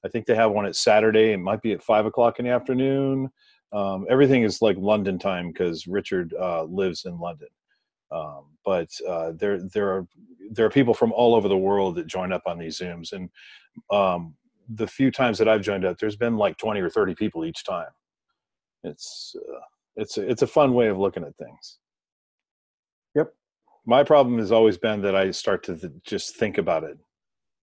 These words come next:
Speaker 1: "Oh, yeah, but,
Speaker 2: Yeah.
Speaker 1: well, I, I mean, obviously I do have a head. I can feel it, and I see it over there in the mirror and everything, so."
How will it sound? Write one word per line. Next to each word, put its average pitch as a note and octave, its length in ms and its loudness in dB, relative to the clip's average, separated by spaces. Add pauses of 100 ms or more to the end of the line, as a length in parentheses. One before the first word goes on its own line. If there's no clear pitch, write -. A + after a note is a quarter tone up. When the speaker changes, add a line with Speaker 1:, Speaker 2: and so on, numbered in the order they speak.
(760)
Speaker 1:
"Oh, D3 160 8
yeah, G#2+ 320 6
but, E2 300 -2
Speaker 2:
Yeah. F2 100 -2
Speaker 1:
well, E2 240 0
I, D#2+ 200 -8
I F2+ 40 -8
mean, F2 140 -8
obviously G2+ 420 2
I F#2 80 2
do A2+ 140 4
have G2+ 180 4
a F2+ 60 2
head. A2+ 260 6
I G2+ 140 4
can G2+ 180 -4
feel A2 280 6
it, G2+ 40 4
and F#2 120 -4
I F#2+ 40 -4
see A2 160 -4
it G#2+ 60 2
over F#2 160 0
there F#2+ 100 -2
in F#2 60 -6
the E2+ 60 -8
mirror G2 240 -2
and E2+ 100 -8
everything, E2 420 -10
so." D#2 320 -10